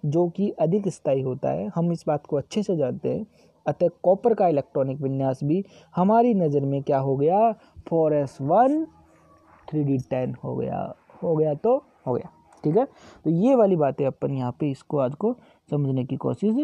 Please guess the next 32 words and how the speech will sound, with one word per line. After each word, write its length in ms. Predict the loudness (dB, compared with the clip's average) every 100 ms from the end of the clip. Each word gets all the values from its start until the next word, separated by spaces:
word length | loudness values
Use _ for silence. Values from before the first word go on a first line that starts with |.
| -2 -2
करते 300 | -2 -2 -4
हैं 180 | -4 -4
इन 160 | 0 2
चीज़ों 280 | 2 -2 -2
के 100 | -6
केस 220 | -8 -10 -10
में। 120 | -12 -16 _ _ -8
तो 120 | -2 4
आगे 340 | 4 6 2
फिर 240 | 0 -2 0
ये 320 | 2 4 2
तो 180 | 0 -2
सिर्फ 360 | 0 0 2
और 140 | 0 0
सिर्फ 340 | 0 0 0
हम 220 | -2 -2 -4 -12 -20 _
इस 160 | -4 -2
चीज़ 200 | -2 0
के 100 | 0
बारे 220 | 2 2 0
में 100 | -2
जानने 300 | -2 -2 -4
की 120 | -4
कोशिश 440 | -4 -4 -4 -4 -6 _ _
की 160 | -8 -6
है। 240 | -6 -10 -16 _ _ _ _ _ _ _ _ _ -20 -20 _ _ 2
अब 220 | 4 4
बात 380 | 4 6 4 0 _ _ 0
प्रश्न 360 | 0 2 2 6
ये 140 | 6
उठता 340 | 6 4 2 2
है 220 | 2